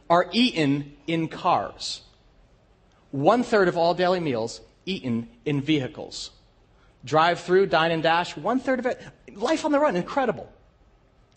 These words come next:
Cultural critic Robert Banks notes that while America, we're very rich in goods, we are extremely time poor.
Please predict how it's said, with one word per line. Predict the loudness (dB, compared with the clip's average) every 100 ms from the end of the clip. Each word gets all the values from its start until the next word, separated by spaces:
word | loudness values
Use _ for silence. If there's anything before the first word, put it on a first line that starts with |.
| -20 _ -20 -14
Cultural | 4 4 6 4 4
critic | 4 4 6
Robert | 4 6 2 4
Banks | 4 4 0 2
notes | 4 4 4
that | 4
while | 4 4
America, | 4 6 6 6 4 4
we're | 4
very | 6 4
rich | 6 4 4
in | 0 4
goods, | 4 4 0
we | 4 6
are | 6
extremely | 2 0 2 4 4
time | 2 0 2 2
poor. | 0 2 4 2